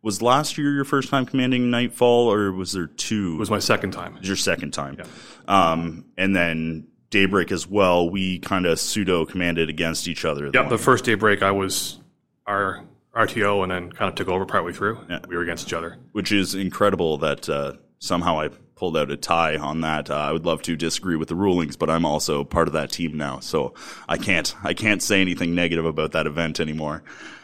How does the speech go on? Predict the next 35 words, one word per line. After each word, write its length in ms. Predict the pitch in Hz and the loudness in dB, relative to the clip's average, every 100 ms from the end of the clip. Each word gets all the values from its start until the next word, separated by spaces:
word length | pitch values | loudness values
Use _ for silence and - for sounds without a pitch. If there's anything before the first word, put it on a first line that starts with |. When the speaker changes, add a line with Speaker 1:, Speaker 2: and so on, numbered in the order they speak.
| - | -8
Speaker 1:
Um, 500 | - 82 76 76 80 - | 2 4 4 0 -6 2
not 200 | 120 117 | 4 6
that 100 | 104 | 6
I 40 | 87 | 6
would 160 | 85 | 2
have. 140 | 78 80 | 2 -2
It 20 | |
was 140 | 78 | -4
a 40 | 87 | 0
great 360 | 98 98 - - - | 4 4 0 -12 -10
event. 400 | 80 87 82 85 | 0 0 2 0
Speaker 2:
It 40 | |
was 80 | 117 | 4
a 20 | |
good 80 | 139 | 6
Speaker 1:
Uh, 40 | 107 | 6
Speaker 2:
event. 260 | 90 - - | 2 -4 -4
Speaker 1:
it 40 | |
was 140 | 110 107 | -2 4
a 20 | |
good 120 | 127 | 4
event. 340 | 95 95 87 - | 6 2 2 -6
Speaker 2:
Yeah. 80 | 98 - | -12 -4
Speaker 1:
That 120 | 147 | -4
f-, 120 | - _ _ - _ _ - | -4 _ _ -20 _ _ 0
Barrie 280 | 147 175 165 | 2 2 0
Paintball 420 | 113 101 101 87 | -2 2 2 2
is 80 | 92 | 0
a 60 | |
pretty 300 | - 117 110 | -4 -4 -4
fun 320 | 104 90 82 | 0 0 0
field. 380 | 80 71 - - - _ _ _ _ _ _ | -2 -10 -12 -18 -20 _ _ _ _ _ _
Speaker 2:
Yeah, 200 | 101 90 | 0 0
it's 120 | - | 0
a, 300 | 104 95 95 | -2 0 -4